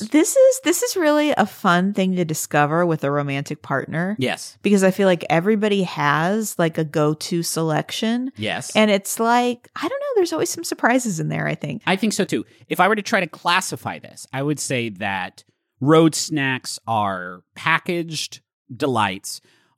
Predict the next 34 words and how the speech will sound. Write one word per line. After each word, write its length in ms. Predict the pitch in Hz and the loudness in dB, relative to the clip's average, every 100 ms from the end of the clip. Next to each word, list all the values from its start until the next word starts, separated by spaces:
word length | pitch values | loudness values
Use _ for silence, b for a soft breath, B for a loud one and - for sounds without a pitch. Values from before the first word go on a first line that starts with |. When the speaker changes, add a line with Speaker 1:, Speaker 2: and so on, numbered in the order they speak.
| - | -2
Speaker 2:
on 220 | 143 165 | 4 4
sale 540 | - 151 135 131 127 - | 2 0 0 -2 -4 -6
at 360 | 131 123 123 - _ _ _ - | -2 -2 -2 -8 _ _ _ -4
a 80 | |
gas 320 | 117 123 104 - | -2 0 -2 -4
station. 300 | 113 87 170 | -8 -2 0
Speaker 1:
Yes, 380 | 156 175 170 - | 0 -2 -8 -6
yes. 440 | 160 - - - 117 | -6 -6 -8 -12 -4
Speaker 2:
That 400 | 127 113 107 - _ _ | 0 0 0 -6 _ _
you 200 | 127 135 | -2 2
normally 400 | 139 165 165 147 | 6 8 6 4
don't, 360 | 117 156 147 - | 2 0 0 -4
you 120 | 151 151 | -6 0
wouldn't 300 | 165 165 151 | 0 2 2
go 120 | 151 | 0
to 160 | - 135 | 0 -6
a 40 | |
gas 320 | - 123 120 | -2 -2 -2
station 680 | - 120 110 - 104 104 104 - _ - | -4 -6 -4 -4 -4 -4 -6 -12 _ -8
to, 280 | 143 123 98 - _ _ | -2 0 -2 -8 _ _
you 100 | 135 | -4
know, 300 | 110 90 82 - _ _ _ _ - | -2 -4 -10 -18 _ _ _ _ -6
you, 360 | 147 98 95 87 | -6 -6 -12 -12
uh, 140 | 117 123 127 131 - 127 | -12 -12 -14 -16 -16 0
go 160 | 139 | 0
grocery 460 | 107 127 123 - 95 | 2 0 0 -2 -10
shopping. 360 | - 76 80 101 | -10 -10 -10 -10
At 60 | |
least 220 | 113 - | -10 -10
I, 180 | - 104 90 | -8 -8 -6
I, 160 | 104 110 85 - | -6 -4 -6 0
I 180 | 143 127 | 2 2
would 200 | 98 92 | -2 -8
not. 320 | 92 78 107 | -12 -14 -16